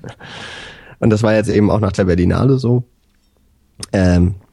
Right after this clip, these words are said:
das heißt, wenn ich mich jetzt noch was verschnupft anhöre oder so, dann, äh, liegt das noch ein bisschen an der wahrscheinlich vorangegangenen, an mir vorangegangenen Grippe und auch ganz gut, dass ich da die Berlinale schon etwas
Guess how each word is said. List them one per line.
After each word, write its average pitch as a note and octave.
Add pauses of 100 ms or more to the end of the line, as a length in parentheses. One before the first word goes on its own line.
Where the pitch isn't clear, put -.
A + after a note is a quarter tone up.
das -
heißt, F#2
wenn F#2+
ich F#2
mich G2+
jetzt -
noch F#2+
was -
verschnupft -
anhöre A2
oder G#2+
so, G#2
dann, G#2
äh, G#2
liegt G#2
das -
noch G2
ein G2+
bisschen F#2+
an G2
der F#2+
wahrscheinlich G2+
vorangegangenen, G#2
an F#2
mir G2+
vorangegangenen F#2+
Grippe A#2
und G2+
auch F#2+
ganz G2
gut, G#2+
dass F#2
ich F#2
da F#2
die F#2+
Berlinale F#2+
schon F#2
etwas -